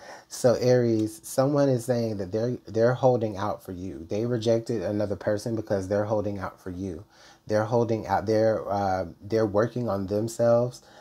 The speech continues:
They're putting themselves in a higher position to be able to receive you, okay? And what they do have to offer here with this King of Pentacles, it is something stable, and it is something,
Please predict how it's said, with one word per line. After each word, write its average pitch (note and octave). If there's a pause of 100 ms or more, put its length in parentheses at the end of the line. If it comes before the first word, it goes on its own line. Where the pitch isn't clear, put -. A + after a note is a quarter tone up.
(180)
They're A2
putting A2
themselves A2
in G#2
a G2
higher G2+
position G2+
to G#2
be G2
able G2+
to -
receive F#2
you, F2+
okay? F#2+ (380)
And G#2
what A#2+
they A2
do A2
have A#2+
to -
offer G#2+
here B2
with A#2
this G2
King A2+
of G2+
Pentacles, A2+
it G2
is G#2+
something G#2
stable, G#2+
and G#2+
it F2
is G2+
something, G#2